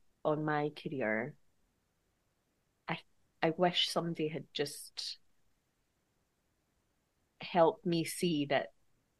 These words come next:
the end result doesn't always matter. And I think just kind of letting go of the outcome of things can be really important, 'cause I used to just wed myself to results,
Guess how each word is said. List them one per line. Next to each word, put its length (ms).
the 180
end 260
result 320
doesn't 220
always 320
matter. 500
And 120
I 60
think 320
just 180
kind 140
of 120
letting 380
go 600
of 220
the 180
outcome 500
of 120
things 580
can 100
be 120
really 220
important, 480
'cause 140
I 140
used 540
to 80
just 220
wed 280
myself 500
to 300
results, 1000